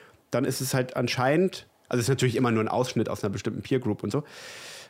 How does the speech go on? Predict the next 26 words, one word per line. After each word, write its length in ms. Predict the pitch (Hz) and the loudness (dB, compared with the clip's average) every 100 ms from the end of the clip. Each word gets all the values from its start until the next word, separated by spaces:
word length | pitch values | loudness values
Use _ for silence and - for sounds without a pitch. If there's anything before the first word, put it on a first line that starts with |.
| - - | -10 -2
Ähm, 280 | 110 117 | 0 2
es 140 | 110 113 | 2 2
war 80 | 110 | 2
jetzt 120 | - | 0
auch 180 | - - - | -4 -6 -8
auf, 260 | 98 - - | -8 -6 -6
auf 120 | 104 | -4
Facebook 340 | 120 113 120 | -2 -2 -2
natürlich 360 | 117 104 107 95 | -2 0 -2 -2
viel 100 | 101 | -4
krasser, 380 | - 117 170 196 - _ _ - - - | -4 0 0 -2 -8 _ _ -20 -20 -6
logisch. 360 | 110 143 - - | -2 -2 -4 -4
Ähm, 440 | 117 117 117 120 117 _ - - - _ _ _ - | 0 2 4 2 -2 _ -20 -20 -20 _ _ _ -2
aber 180 | 117 123 | 2 4
hab 100 | 127 | 4
ich 60 | |
schon 100 | 151 | 4
gedacht, 200 | 139 131 | 4 4
jetzt, 140 | 131 - | 2 2
jetzt, 280 | 123 117 113 | 2 2 2
jetzt, 280 | 113 - 123 | -2 0 4
jetzt, 320 | 131 151 160 139 | 4 4 2 2
jetzt 140 | 143 | 2
musst 140 | 147 - | 2 2
du 40 | |
weitermachen. 440 | 98 90 90 - | 0 -2 -4 -8